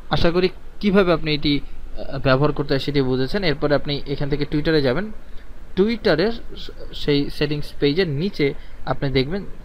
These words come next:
যে এখানে, আহ, এপিআই দেওয়ার option আছে, API secret দেওয়ার option আছে, access token দেওয়ার option আছে, access token secret দেওয়ার option আছে। চারটি option দিয়ে আপনি এখানে save করবেন, ইন-, integrate হয়ে যাবে। এরপরে নিচের এই সেটিংসটা করে নেবেন, সেটি অন্যান্য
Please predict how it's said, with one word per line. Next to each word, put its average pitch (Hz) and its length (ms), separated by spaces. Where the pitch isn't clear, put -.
যে 127 180
এখানে, 127 320
আহ, - 400
এপিআই 139 340
দেওয়ার 135 280
option 135 300
আছে, 135 260
API 131 200
secret 139 320
দেওয়ার 139 180
option 135 260
আছে, 127 100
access 127 320
token 143 280
দেওয়ার 139 200
option 143 320
আছে, 139 200
access 160 580
token 135 240
secret 147 360
দেওয়ার 123 200
option 117 240
আছে। 113 200
চারটি 139 240
option 143 300
দিয়ে 151 200
আপনি 127 180
এখানে 120 160
save 139 240
করবেন, 170 280
ইন-, 139 140
integrate 139 360
হয়ে 143 140
যাবে। 175 220
এরপরে 147 360
নিচের 139 240
এই 135 60
সেটিংসটা 127 440
করে 139 220
নেবেন, 180 320
সেটি 131 260
অন্যান্য 127 460